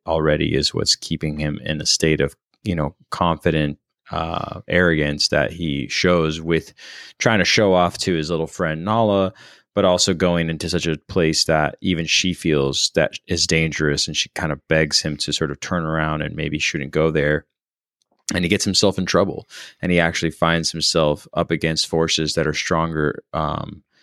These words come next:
beyond his understanding as a cub. You know, he's just like, "Okay, you know, I can do whatever I want and go wherever I want," but his powers really don't matter if his father's not there to protect him at this time.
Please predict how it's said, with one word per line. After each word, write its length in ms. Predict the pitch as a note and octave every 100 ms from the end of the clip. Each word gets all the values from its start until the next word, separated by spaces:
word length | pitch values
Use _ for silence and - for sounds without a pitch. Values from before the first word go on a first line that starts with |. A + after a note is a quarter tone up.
| _ _
beyond 340 | - F#2 E2+ E2+
his 220 | E2 -
understanding 640 | E2+ D#2 - E2 E2 D#2
as 180 | A1 E2
a 60 | D2+
cub. 400 | - F#2 E2 -
You 180 | - C#2+
know, 180 | B1 E2
he's 180 | F#2
just 260 | - B1 -
like, 220 | A#1 C#2+
"Okay, 340 | E2 D#2+ C#2+ D2
you 160 | C#2+
know, 220 | C#2 A#1+ G1+
I 100 | D#2+
can 180 | E2+
do 160 | D#2 E2
whatever 360 | D2+ D#2 D#2 D2+
I 60 |
want 340 | D2+ D#2 D#2+ C2
and 140 | D2+
go 160 | D#2+ F2+
wherever 420 | D#2 D2+ D#2+ D2+
I 60 |
want," 260 | D2+ D2+ -
but 220 | E2 C2+
his 140 | F2 -
powers 520 | - F#2 F2+ D2+ E2
really 340 | E2 E2 D#2
don't 320 | D2+ D#2 D#2+
matter 420 | D#2+ D#2 E2+ C#2 C2
if 100 | -
his 160 | E2
father's 500 | - D#2+ D#2 D2 D2
not 200 | D#2 D2
there 160 | D#2 D2
to 100 | -
protect 420 | - - F2 -
him 120 | D#2
at 100 | -
this 180 | - -
time. 300 | - D#2 D2+